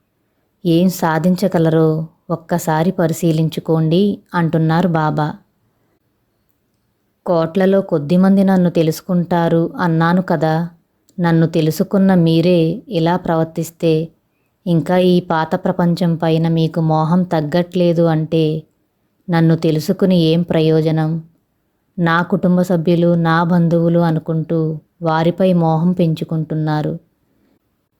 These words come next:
మీ ఆత్మ శరీరం వదిలేశాక మీతో పాటు వచ్చేవారు ఎవరైనా ఉన్నారా?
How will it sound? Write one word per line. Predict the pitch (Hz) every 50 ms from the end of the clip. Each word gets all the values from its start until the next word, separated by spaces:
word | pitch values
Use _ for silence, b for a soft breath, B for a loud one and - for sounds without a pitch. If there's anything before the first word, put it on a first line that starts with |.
| _ _ _ _ _ _ _ _ _ _ _ _ -
మీ | 196 180 175 175 175
ఆత్మ | 170 170 160 165 170 170 - - 208
శరీరం | 208 208 - 175 165 165 170 185 196 202 202
వదిలేశాక | 185 170 160 170 170 175 175 170 - 180 170 165 170 - 180 170 165 160 160 170 175 - _ - 175
మీతో | 175 175 175 175 - 202 190
పాటు | 196 208 202 196 196 202
వచ్చేవారు | 185 170 165 170 - - 190 190 190 196 190 190 190
ఎవరైనా | 185 170 160 156 165 170 175 185 185 196 196 190
ఉన్నారా? | 175 165 160 160 165 170 170 160 156 156 156 170